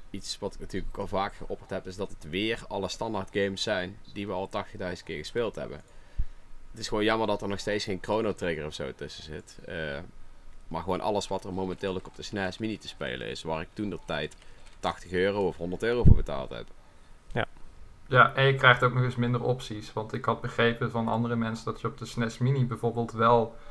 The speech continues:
Speaker 3: eh, opties hebt met betrekking tot het beeld. Hier ben je echt tot, eh, vier punt drie, eh, veroordeeld. Wat ik
Speaker 1: Mhm.
Speaker 3: altijd heel erg jammer vind, want ik ben altijd die ene maffe kerel die graag gewoon zijn games uitgerekt speelt,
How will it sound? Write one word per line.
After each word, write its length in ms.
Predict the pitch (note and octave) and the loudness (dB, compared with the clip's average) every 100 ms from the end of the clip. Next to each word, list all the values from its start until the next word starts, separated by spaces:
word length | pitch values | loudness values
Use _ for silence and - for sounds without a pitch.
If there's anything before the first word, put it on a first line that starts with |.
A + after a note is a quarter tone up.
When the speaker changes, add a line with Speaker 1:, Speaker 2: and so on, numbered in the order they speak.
| - - | -16 -6
Speaker 3:
eh, 360 | - G#2+ G#2 G#2 | 4 6 6 4
opties 360 | - - A#2 - | 2 -2 -4 2
hebt 160 | A2 | 0
met 120 | A2 G#2 | 0 -4
betrekking 380 | - A2 A#2 | 0 0 0
tot 160 | A2+ A2+ | 0 -2
het 160 | A#2 - | -4 2
beeld. 380 | G#2+ C#3+ C#3+ - | 4 4 0 -4
Hier 140 | A2+ | 0
ben 100 | A2+ | 4
je 120 | A2 | 4
echt 260 | G#2+ A2 - | 4 0 0
tot, 300 | A2 G#2 - | -2 -2 -2
eh, 80 | G#2+ G#2 G#2 | 2 2 0
vier 220 | A#2+ A2+ | 0 0
punt 280 | B2+ A2+ A2+ | 2 0 -2
drie, 400 | A#2 A#2 B2 A#2+ | -2 0 0 0
eh, 360 | A2+ A2 A2 G#2+ | 2 2 2 2
veroordeeld. 720 | G#2+ A2+ A#2 A#2 A2+ B2+ C#3+ - - - | -2 0 6 6 6 0 0 -12 -16 -12
Wat 140 | - A#2 | -4 2
ik 60 | |
Speaker 1:
Mhm. 100 | G#2 | 6
Speaker 3:
altijd 180 | A2+ A#2 | 6 4
heel 160 | A#2 A#2+ | 8 8
erg 140 | A#2+ | 8
jammer 240 | A#2 A2 B2 | 6 6 6
vind, 240 | A#2+ C3 | 2 2
want 140 | C3 A2+ | 2 0
ik 120 | B2 | -2
ben 100 | A2 | 2
altijd 380 | A2+ A2 A2 G#2+ | 0 2 0 0
die 100 | A#2 | 0
ene 180 | A#2 A2+ | 2 4
maffe 280 | A#2 A#2 | 2 2
kerel 420 | - A#2+ A#2+ A2+ A2 | -2 2 2 2 0
die 100 | A2+ | 4
graag 300 | A#2 A#2 - | 10 10 10
gewoon 200 | A#2 A2+ | 0 2
zijn 140 | A2+ | 0
games 320 | A2+ A2+ - | 2 0 4
uitgerekt 560 | A2+ B2 C3 B2 A#2 - | 6 6 4 2 2 0
speelt, 400 | - A#2+ A#2+ | 0 2 2